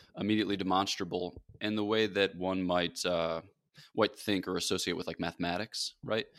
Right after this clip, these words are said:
So God is, God's existence is self-evident, but it's self-evident to himself. So God is most knowable, but we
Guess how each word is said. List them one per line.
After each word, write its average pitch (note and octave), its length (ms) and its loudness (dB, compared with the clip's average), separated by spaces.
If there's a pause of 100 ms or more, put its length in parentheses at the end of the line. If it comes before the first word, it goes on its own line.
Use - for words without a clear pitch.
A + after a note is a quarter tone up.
(140)
So - 120 2
God C#3+ 240 10
is, - 380 2
God's G#2 200 8
existence G2 420 0
is D3 200 6
self-evident, F#2 520 2
but G2 80 4
it's - 120 -2
self-evident G2 480 2
to F2+ 140 -2
himself. E2+ 600 -2 (460)
So - 120 -4
God G2+ 220 6
is F#2 120 2
most C3 520 4
knowable, G2+ 560 2 (680)
but G2+ 180 2
we A2+ 540 0